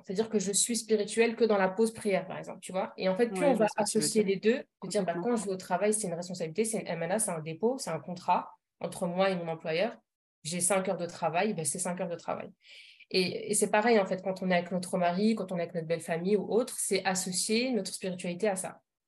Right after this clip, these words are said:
Speaker 1: C'est pareil quand
Speaker 2: Inch'Allah.
Speaker 1: on a des, et subhanallah, nous, en réalité, là, là, quand j'observe, c'est que même, euh, les rôles en, c'est-à-dire le rôle de femme, épouse et le rôle de mère, même eux, ils sont dissociés. C'est-à-dire qu'il y a beaucoup de femmes, je pense que toi, tu dois l'entendre, euh, une... elles te disent, « Une fois que je suis devenue mère,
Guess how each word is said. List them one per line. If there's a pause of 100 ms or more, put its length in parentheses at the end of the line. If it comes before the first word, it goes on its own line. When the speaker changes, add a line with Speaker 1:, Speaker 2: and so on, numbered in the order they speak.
(320)
Speaker 1:
C'est
pareil
quand
Speaker 2:
Inch'Allah.
Speaker 1:
on
a
des, (120)
et
subhanallah,
nous,
en
réalité,
là,
là,
quand
j'observe,
c'est
que
même, (100)
euh,
les
rôles
en, (540)
c'est-à-dire
le
rôle
de
femme,
épouse
et
le
rôle
de
mère,
même
eux,
ils
sont
dissociés.
C'est-à-dire
qu'il
y
a
beaucoup
de
femmes,
je
pense
que
toi,
tu
dois
l'entendre, (540)
euh,
une...
elles
te
disent, «
Une
fois
que
je
suis
devenue
mère,